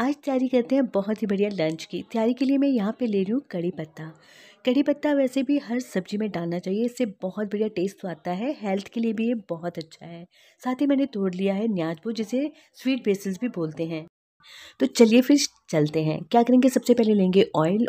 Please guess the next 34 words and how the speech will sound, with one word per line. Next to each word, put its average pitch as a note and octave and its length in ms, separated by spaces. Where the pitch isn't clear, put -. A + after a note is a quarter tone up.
ऑयल F#3+ 120
को G#3+ 100
मैंने A3 140
अच्छे A3 240
ढंग C4 140
से C4+ 120
गर्म F#3+ 260
कर F3+ 140
लिया F3 200
है G#3 200
और B3 40
इसमें C#4 280
एक A3 340
गिलास A3+ 360
डाल E3+ 200
दिया F3 160
है F#3 140
पानी। D#3 380
बस A#3+ 240
जी, B3+ 80
अब - 180
क्या C4 200
करना G#3+ 260
है, G3+ 240
ये A#3+ 120
थोड़ी A#3 420
मैं A#3+ 120
सेटिंग G#3 440
कर G3+ 140
रही F#3 120
हूँ A3 220
अपने F#3+ 220
मोबाइल E3+ 440
से, A3 220